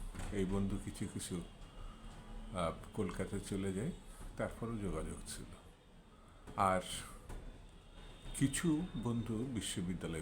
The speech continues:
পেয়েছিলাম। অর্থাৎ আমার রাজনৈতিক বিশ্বাস থেকেই, আহ, আমরা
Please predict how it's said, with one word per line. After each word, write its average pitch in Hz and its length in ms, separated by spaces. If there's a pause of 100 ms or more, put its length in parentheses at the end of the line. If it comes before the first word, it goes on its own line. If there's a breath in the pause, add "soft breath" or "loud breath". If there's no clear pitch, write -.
পেয়েছিলাম। 80 520 (1120 loud breath)
অর্থাৎ 139 400 (320)
আমার 113 240
রাজনৈতিক 107 580
বিশ্বাস - 440
থেকেই, 123 340
আহ, - 1200
আমরা 87 300